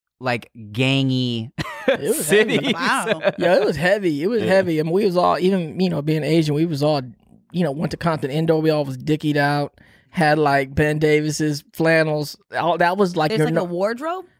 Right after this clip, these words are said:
Speaker 2: That's your wardrobe. Like, you, if you ain't, if you ain't dressing it like that in the nineties, you wasn't even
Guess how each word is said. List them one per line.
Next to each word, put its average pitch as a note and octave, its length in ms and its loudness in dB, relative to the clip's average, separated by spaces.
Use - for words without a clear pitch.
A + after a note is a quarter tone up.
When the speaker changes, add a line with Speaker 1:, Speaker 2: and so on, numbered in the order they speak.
Speaker 2:
That's E3 300 0
your F3+ 100 6
wardrobe. D#3 540 4
Like, C#3 160 -2
you, D#3 80 0
if D3+ 140 -4
you G3+ 200 4
ain't, G3+ 260 0
if E3+ 120 -4
you G#3+ 220 2
ain't F#3 160 -2
dressing F3+ 380 2
it D#3 60 0
like D#3+ 240 -2
that D#3 380 0
in D3 140 -2
the D3 80 0
nineties, D3+ 560 -2
you D#3 160 0
wasn't D3+ 340 0
even C#3 400 -4